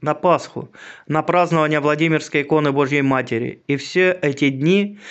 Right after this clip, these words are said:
когда совершалось торжество обретения мощей. А когда на Троицком соборе устанавливали последний, пятый по счёту крест,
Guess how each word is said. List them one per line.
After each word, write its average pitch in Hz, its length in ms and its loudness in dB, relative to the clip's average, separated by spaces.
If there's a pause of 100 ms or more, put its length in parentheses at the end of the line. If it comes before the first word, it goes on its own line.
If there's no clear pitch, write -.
(180)
когда 151 320 0
совершалось 156 720 0
торжество 135 560 0
обретения 135 800 -2
мощей. 127 600 -4 (1500)
А 143 120 -2
когда 165 540 0
на 160 140 2
Троицком 170 520 2
соборе 160 640 2 (120)
устанавливали 143 800 0
последний, 139 760 -2
пятый 143 480 -2
по 131 180 -2
счёту 135 360 -2
крест, 185 520 -2